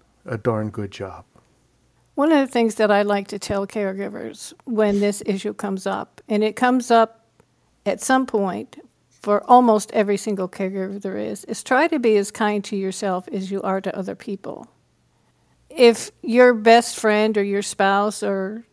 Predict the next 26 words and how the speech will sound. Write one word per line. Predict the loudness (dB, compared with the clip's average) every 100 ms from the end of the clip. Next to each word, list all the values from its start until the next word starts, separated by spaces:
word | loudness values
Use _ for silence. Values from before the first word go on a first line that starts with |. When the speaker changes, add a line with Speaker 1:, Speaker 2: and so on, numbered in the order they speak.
| -10
Speaker 2:
somebody | -2 2 2
that | 2 -2 -4
you | -8
care | 0 0 2
about | 0 0 0
makes | -2 -2 -4
a |
mistake, | -4 -6 -4 -2 0 -2 -8 -20 _ _ _ _ _ _ _ _
you | -2
have | 2 4
a | 2
tendency | 2 2 2 0 -2 0 0
to | -4 -4 -2 -2 -4 -8 -6
remind | -2 2 2 0
them | -4 -8
how | -6 -8
human | -6 -4 -4 -4
they | -8 -10
are. | -12 -16 -20 _ _ _ _ 0
Remind | 2 6 6 4
yourself | 0 0 2 0 -2
of | -8
the | -8
same | -6 -4 -4 -6
thing, | -8 -8 -10 -16 _ _ _ -4
because | -2 4 4 4